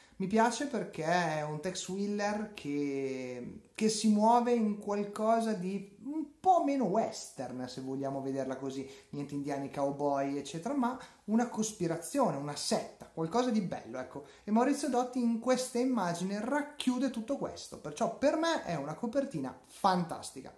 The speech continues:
nulla da dire, veramente bella, bella, bella, e la prossima ancora più bella. Qui ogni mese si va a migliorare.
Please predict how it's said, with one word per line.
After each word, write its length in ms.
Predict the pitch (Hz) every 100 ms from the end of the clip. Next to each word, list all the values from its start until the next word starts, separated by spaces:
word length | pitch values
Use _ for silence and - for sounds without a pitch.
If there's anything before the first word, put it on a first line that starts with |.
| _
nulla 340 | 202 220 220
da 300 | 226 147 - -
dire, 360 | 113 - - _ _
veramente 440 | 160 165 185 190 170
bella, 400 | 135 131 147 160
bella, 280 | 110 110
bella, 340 | 113 110 - -
e 120 | 175
la 120 | 165
prossima 560 | 160 147 147 - 135 -
ancora 440 | 143 131 - 120
più 160 | 113 113
bella. 340 | 104 101 101 - - - - _
Qui 220 | - 180
ogni 240 | 170 175 170
mese 300 | 170 170 165
si 180 | - 139
va 140 | -
a 60 | 156
migliorare. 640 | 135 127 127 101 98 110